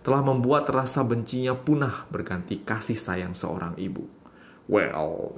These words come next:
gimana juga Hera pernah menyusui Hercules ketika bayi. Tidak lagi dalam kehidupan Hercules, Hera mengganggunya dengan kutukan atau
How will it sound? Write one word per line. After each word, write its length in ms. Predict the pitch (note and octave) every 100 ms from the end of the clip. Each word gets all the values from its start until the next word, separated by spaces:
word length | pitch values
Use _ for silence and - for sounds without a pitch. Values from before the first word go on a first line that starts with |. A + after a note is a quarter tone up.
| G#2
gimana 320 | G#2+ G2 F#2
juga 240 | F2+ G2+
Hera 400 | A#2 A2 G2+ G#2+
pernah 240 | G2 G#2+ A2+
menyusui 480 | G2 F#2+ - F#2 F#2
Hercules 480 | - - A2 G#2+
ketika 320 | - - - E2+
bayi. 320 | E2 D2+ - - - - - - - - - - - - - -
Tidak 240 | A2 A2 D#2+
lagi 560 | B2+ D#3+ C#3+ C#3+ A2 F#2+
dalam 240 | G2 F#2+ F2
kehidupan 480 | G2+ G2 F#2 F#2
Hercules, 640 | F#2 G2 F#2+ F#2 E2 G2+ - -
Hera 480 | - F#2+ G2 F2+ F#2+ - - - - -
mengganggunya 560 | F#2+ F#2 F#2 G2+ G2+ F#2
dengan 240 | E2+ E2+
kutukan 640 | - G#2 - - F#2+ E2+ - - -
atau 560 | F2 - D#2+ C#2 C2+